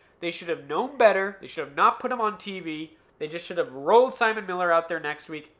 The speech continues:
End of story. This was embarrassing. A complete waste of television time for guys we will, I hopefully not see again. Honestly, I do not want to see any of those people again except for Simon Miller. That was embarrassing. Some of these guys may be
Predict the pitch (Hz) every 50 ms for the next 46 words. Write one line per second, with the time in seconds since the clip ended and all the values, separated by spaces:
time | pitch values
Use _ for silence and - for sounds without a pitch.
0 | - 185 185 202 208 214 233 220 - - - - 160 151 147 147 151 147 143 -
1 | _ _ _ _ _ _ _ - 190 202 202 247 233 220 202 165 147 160 156 160
2 | 165 160 - 180 165 139 143 - 170 160 - 220 262 277 226 190 202 208 208 -
3 | - - - 180 180 180 175 165 147 151 143 - 156 147 143 143 143 - _ _
4 | _ _ - 180 170 170 170 180 185 202 214 202 190 196 180 175 170 170 - _
5 | _ _ _ _ _ - - - - 160 160 - 190 226 240 - - 262 254 247
6 | 220 190 185 180 175 175 - - 190 175 151 143 147 120 101 - _ _ _ _
7 | _ _ - 202 202 180 156 - - 127 101 92 _ _ _ _ _ - 147 151
8 | 175 202 226 214 175 175 160 165 190 208 208 202 196 175 180 - 170 151 - -
9 | 294 269 269 262 220 185 175 156 - - 165 147 - 147 139 135 - - - 147
10 | 147 151 131 127 127 123 - 147 135 - 139 - - 131 123 131 127 123 123 117
11 | 117 117 117 - - _ _ _ _ _ _ - 165 180 208 233 240 220 196 185
12 | 151 139 151 143 143 143 143 143 - - 143 135 131 127 _ _ _ _ _ _
13 | _ _ _ - - - 233 254 294 269 262 240 190 165 190 175 175 170 160 156
14 | 151 165 165 170 165 170 180 175 165 165